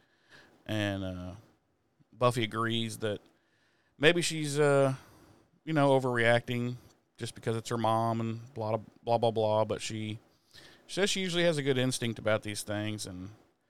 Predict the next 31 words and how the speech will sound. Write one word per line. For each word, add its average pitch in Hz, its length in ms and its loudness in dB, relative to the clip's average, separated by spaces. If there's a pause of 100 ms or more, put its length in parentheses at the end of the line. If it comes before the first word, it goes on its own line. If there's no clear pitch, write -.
(560)
she 120 120 -14
just 123 160 -4
feels 127 120 2
like 110 120 0
there's 107 140 -6
something 110 280 -2
wrong 104 280 -2
with 95 120 -16
Ted, 98 280 -10
just 104 180 -10
something 110 260 -4
off. 101 480 -8 (1080)
And, 104 520 -8
um, 98 400 -14 (2250)
so - 160 6
her 180 140 8
instincts 226 340 2
might 196 200 2
be 185 80 0
good, 202 400 6
but, 147 260 2
uh, 147 200 6
they 143 100 4
didn't 180 240 -2
work 196 260 2
because, 151 500 2
at 131 100 0
this 208 200 0
moment, 131 320 4
because, 127 460 0
uh, 127 340 4